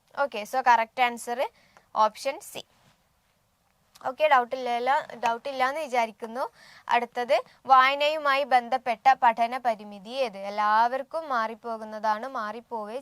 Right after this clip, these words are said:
ചെയ്യരുത്. കറക്റ്റ് ആൻസർ ഏതാണ്? ഡിസ്ലെക്സിയ ആണ്. ഓക്കെ,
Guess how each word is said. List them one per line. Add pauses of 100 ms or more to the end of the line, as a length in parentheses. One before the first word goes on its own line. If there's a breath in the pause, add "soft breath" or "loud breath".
ചെയ്യരുത്. (380 soft breath)
കറക്റ്റ്
ആൻസർ
ഏതാണ്? (360 loud breath)
ഡിസ്ലെക്സിയ
ആണ്. (1600)
ഓക്കെ,